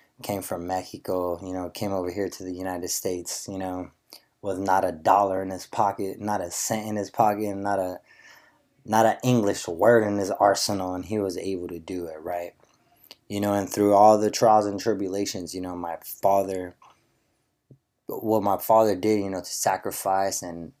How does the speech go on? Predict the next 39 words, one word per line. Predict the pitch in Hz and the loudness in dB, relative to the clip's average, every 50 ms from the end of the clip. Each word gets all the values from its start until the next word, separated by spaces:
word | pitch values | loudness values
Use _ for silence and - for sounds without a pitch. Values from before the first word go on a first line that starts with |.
| - | -12
and | - 95 90 | -10 -6 -4
send | - - - - 120 113 117 110 101 | -2 -2 -2 -2 -2 -2 -2 -4 -4
money, | 92 95 101 107 110 101 95 92 87 82 | -6 -6 -6 -4 -4 -6 -6 -8 -12 -10
right, | 82 87 87 90 90 90 87 | -8 -6 -6 -6 -8 -10 -10
to | - - 98 | -12 -12 -12
his | 87 90 85 | -12 -12 -12
family | - - - 92 90 90 87 87 85 - - - | -12 -12 -12 -12 -12 -14 -14 -16 -18 -20 -20 -20
in | - 82 85 | -18 -18 -16
Mexico, | 87 82 - - - - - - - - - - _ _ _ _ _ _ _ _ _ _ _ _ - | -16 -14 -12 -14 -14 -14 -14 -18 -18 -18 -20 -20 _ _ _ _ _ _ _ _ _ _ _ _ -14
you | 104 95 | -12 -10
know, | 92 92 | -10 -10
help | 92 - - 120 117 113 - 117 | -8 -2 2 4 4 4 4 2
out | 110 104 92 - - | 0 0 0 -2 -6
family | - - - 113 107 104 107 107 101 | -8 -4 -2 -2 -2 -2 -4 -4 -6
members, | 95 92 92 87 82 80 78 78 78 78 73 - | -6 -8 -8 -10 -10 -12 -14 -16 -18 -18 -16 -12
right? | 87 87 87 82 82 85 - _ _ _ _ _ _ _ _ | -10 -8 -8 -8 -10 -12 -16 _ _ _ _ _ _ _ _
Even | - 110 113 104 104 104 104 | 0 0 2 2 0 0 0
though | 104 101 98 | 2 2 2
at | 98 90 - | 2 0 0
the | - - - - | -4 -8 -8 -6
end | 98 101 101 | -6 -4 -4
of | 98 85 87 | -4 -6 -8
the | 87 | -10
day, | 82 82 92 92 92 87 87 | -8 -6 -4 -4 -4 -4 -6
you | 87 85 85 | -8 -8 -10
know, | 87 87 87 85 85 82 82 82 82 _ _ _ _ _ _ _ _ _ _ _ _ _ _ _ _ _ _ _ _ _ _ _ _ _ _ - | -12 -12 -10 -10 -10 -10 -12 -14 -16 _ _ _ _ _ _ _ _ _ _ _ _ _ _ _ _ _ _ _ _ _ _ _ _ _ _ -6
my | - 101 104 95 | -2 0 0 0
dad | 85 101 95 92 95 92 | 0 -2 -2 -2 -2 -2
wouldn't | 87 92 92 90 90 87 85 | -4 -6 -8 -8 -8 -8 -8
get | 90 85 82 | -8 -8 -8
appreciated | 87 - - 107 95 87 - - 98 90 78 78 73 73 78 78 | -10 -10 -10 -10 -8 -6 -6 -6 -4 -6 -6 -8 -10 -12 -12 -12
or | 87 87 87 | -12 -12 -10
my | 87 92 92 | -8 -8 -8
dad | 87 92 92 90 92 | -6 -4 -4 -2 -2
wouldn't | 95 95 98 98 95 87 90 | -2 -2 -4 -4 -6 -6 -6
get | 87 92 87 | -8 -6 -6
that | - 90 90 87 | -6 -6 -6 -6
recognition, | 90 92 90 - - 92 90 95 95 87 - - - 87 85 | -6 -8 -10 -10 -12 -14 -12 -12 -10 -10 -10 -12 -12 -12 -14
right? | 90 90 90 87 87 85 - | -14 -12 -10 -10 -10 -10 -12